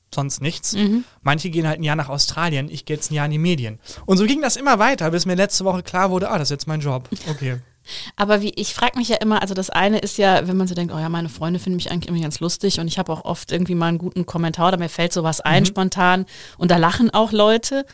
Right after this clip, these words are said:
Speaker 2: Und dann zu sagen, „Ja, aber das mach ich jetzt mal beruflich und setz mich wirklich
Speaker 1: Mhm.
Speaker 2: dahin und denk mir jetzt irgendwie Gags aus.“ Also ich kann mir gar nicht vorstellen, wo man dieses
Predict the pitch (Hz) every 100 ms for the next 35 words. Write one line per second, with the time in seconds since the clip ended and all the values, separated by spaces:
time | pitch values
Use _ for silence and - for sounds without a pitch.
0 | _ _ _ - 190 190 196 190 185 180
1 | 175 180 165 170 180 180 180 175 165 165
2 | 208 - 226 - 180 170 196 214 - 165
3 | 202 226 220 175 180 202 233 240 185 175
4 | 185 220 202 185 - 180 180 175 190 -
5 | - - 139 147 156 170 165 170 - -
6 | - - - 214 254 208 208 - 220 -
7 | 208 196 202 196 190 190 185 -